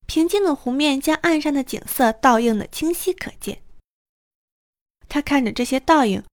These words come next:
突然对破解 X 射线晶体衍射图有了新的灵感。他脑海里那些毫不相干的知识点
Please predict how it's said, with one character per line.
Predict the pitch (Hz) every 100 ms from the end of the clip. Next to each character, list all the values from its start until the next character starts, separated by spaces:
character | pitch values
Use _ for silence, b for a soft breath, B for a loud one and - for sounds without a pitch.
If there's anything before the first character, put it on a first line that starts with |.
| _
突 | - 381
然 | 339 330
对 | 349
破 | 339 370 302
解 | 208
X | - 220 285 -
射 | - 294
线 | - 285
晶 | 359 370
体 | 320 285
衍 | 233
射 | - 285
图 | 262 - 247 277 -
有 | 208
了 | -
新 | 202 - 339
的 | 226
灵 | 180 190
感。 | 277 254 - - - _ _ _ _ -
他 | 370
脑 | 349 330
海 | 311 320
里 | 294
那 | 233 277
些 | 294
毫 | 294 233 240
不 | 320
相 | - 339
干 | 339 339
的 |
知 | - - 349
识 | -
点 | - 190